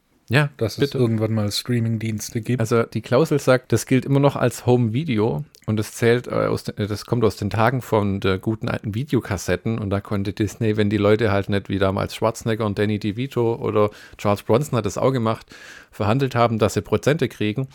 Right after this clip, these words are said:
Speaker 1: Da gibt's ja diesen ber-, diesen berüchtigten Vertrag, auf den der Schwarzenegger auch sehr stolz ist,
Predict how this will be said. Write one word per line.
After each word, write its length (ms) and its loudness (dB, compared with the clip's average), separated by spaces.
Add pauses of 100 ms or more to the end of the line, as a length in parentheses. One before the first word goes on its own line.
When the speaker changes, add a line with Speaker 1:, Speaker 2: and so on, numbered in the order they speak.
(260)
Speaker 1:
Da 100 2
gibt's 160 -4
ja 60 0
diesen 440 -2
ber-, 200 -4
diesen 300 -6
berüchtigten 680 -2
Vertrag, 600 0
auf 160 -6
den 140 -4
der 80 0
Schwarzenegger 500 -2
auch 80 2
sehr 200 -2
stolz 360 0
ist, 240 0